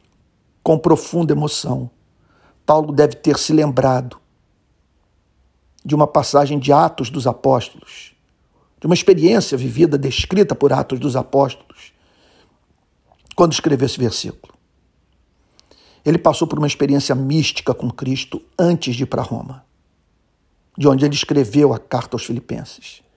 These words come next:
Diz assim, o texto inspirado:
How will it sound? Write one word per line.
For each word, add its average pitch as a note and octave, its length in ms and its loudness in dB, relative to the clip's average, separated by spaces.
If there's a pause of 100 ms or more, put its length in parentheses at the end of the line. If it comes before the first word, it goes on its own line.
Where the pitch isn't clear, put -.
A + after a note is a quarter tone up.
(960)
Diz C#3+ 200 2
assim, - 420 -2 (680)
o C#3 80 -4
texto - 360 -2
inspirado: - 540 -8